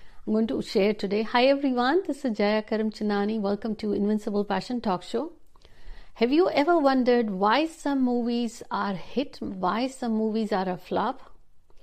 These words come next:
Why some people make overnight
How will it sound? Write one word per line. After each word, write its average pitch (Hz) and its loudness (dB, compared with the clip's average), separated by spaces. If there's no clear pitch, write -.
Why 240 4
some 339 0
people 285 -2
make 220 0
overnight 240 4